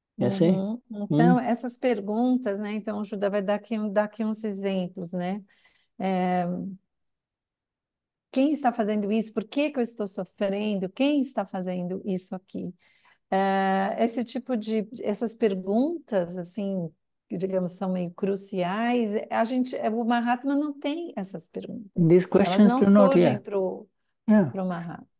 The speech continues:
Speaker 1: Yeah, see, see, it, it fits Dada's first answer that again, the questions do not arise again. You see, you know,
Speaker 2: Mm-hmm.
Speaker 1: uh,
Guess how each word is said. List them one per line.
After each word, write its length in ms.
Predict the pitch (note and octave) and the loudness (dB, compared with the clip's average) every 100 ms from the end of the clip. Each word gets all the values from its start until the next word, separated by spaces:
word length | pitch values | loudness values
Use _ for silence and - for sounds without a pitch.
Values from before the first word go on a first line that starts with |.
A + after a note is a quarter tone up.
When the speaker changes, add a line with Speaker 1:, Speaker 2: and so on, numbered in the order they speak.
| _ - | _ 4
Speaker 1:
Yeah, 280 | G3+ F3 C3+ | 8 8 6
see, 220 | - F3+ | 6 6
see, 140 | F#3 | 8
it, 360 | C#3 D3 E3+ - | 6 6 6 4
it 240 | F3+ E3+ | 2 2
fits 500 | - C4 C#4 - - | 2 4 4 0 0
Dada's 460 | - D#3 E3 D#3+ D3 | 4 6 8 6 4
first 400 | - D#3 D#3 - | 4 4 6 2
answer 580 | C#3 C#3+ C#3 A2 D#2+ - - - - _ | 4 4 4 4 4 0 -18 -20 -20 _
that 320 | C3+ C3+ C3+ - _ _ - _ _ - | 4 4 2 -12 _ _ -20 _ _ 0
again, 580 | C#3+ C3 C3 E3 F3 - | 4 6 6 8 6 4
the 220 | D#3+ D#3 D3 | 4 6 6
questions 720 | - D#3+ E3+ - E3+ D#3+ - D3+ | 6 4 4 2 4 4 0 2
do 180 | C#3 | 4
not 340 | C#3+ C#3+ D3 - | 6 6 4 0
arise 800 | D3+ C3 A#2+ A#2 B2 C3 C3+ - | 4 6 8 6 6 6 4 2
again. 840 | B2+ C3+ B2 A2+ A#2+ A2 - C#3+ - _ | -2 0 -2 0 -2 -2 -6 -12 -18 _
You 140 | C3+ C3 | -2 2
see, 240 | D#3 D3+ - - - _ - | 2 0 -6 -20 -20 _ 2
you 120 | C#3 | 4
know, 360 | C3+ E3 G#3 G#3+ | 4 2 -4 -6
Speaker 2:
Mm-hmm. 280 | G#3 A3 | -6 0
Speaker 1:
uh, 260 | D#3 C#3+ | 4 4